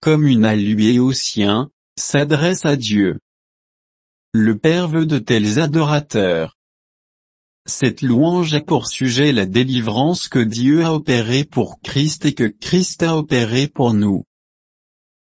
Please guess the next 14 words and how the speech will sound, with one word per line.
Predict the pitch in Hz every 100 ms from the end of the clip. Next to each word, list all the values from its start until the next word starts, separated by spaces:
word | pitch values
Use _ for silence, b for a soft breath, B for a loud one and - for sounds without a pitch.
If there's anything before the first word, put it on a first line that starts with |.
| _
Le | 110 110 104
Père | 175 190 165
est | 156
l'objet | 123 113 110 113 123
de | 104 95
cette | - 123 -
louange. | 139 135 107 90 85 82 - - _ _ _ _ _ _ _ _ _ _
De | 101 104 104
même, | 98 92 95 110 151 156 _ _ -
l'agneau, | 107 107 113 104 101 95 127 - _ _ 110
en | 101 98
Apocalypse | 123 131 139 131 151 127 120 - - 165
chapitre | 156 143 131 - 139 156 - 110
cinq, | - - 101 117 175 - -